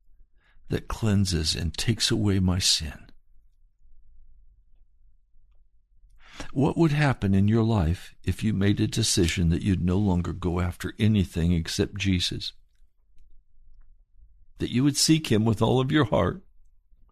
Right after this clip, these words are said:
The scriptures say that if you seek him with all of your heart, you will find him. What if you begin now to repent of everything you've reached out and grabbed in your life that has caused devastation to you?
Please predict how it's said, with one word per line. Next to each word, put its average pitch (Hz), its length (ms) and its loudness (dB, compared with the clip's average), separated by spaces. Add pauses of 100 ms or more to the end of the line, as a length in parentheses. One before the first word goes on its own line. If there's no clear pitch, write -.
(1400)
The - 80 -4
scriptures 175 500 0
say 160 200 2
that 143 180 0
if 139 120 -4
you 143 120 4
seek 196 320 0
him 151 160 2
with 139 180 2
all 180 160 2
of 151 140 0
your 131 140 4
heart, 202 200 2
you 175 140 2
will 175 100 4
find 220 480 0
him. 147 320 2 (1400)
What 175 220 4
if 233 180 0
you 208 140 2
begin 165 540 2
now 139 280 2
to 156 160 -2
repent 151 640 4
of 143 160 -2
everything 185 600 2
you've 151 280 2
reached 165 320 2
out 147 280 2
and 139 200 2
grabbed 139 520 2
in 135 120 -2
your 151 160 4
life 127 760 0
that 143 120 8
has 143 160 2
caused 151 440 2
devastation 156 880 0
to 147 140 4
you? 107 400 2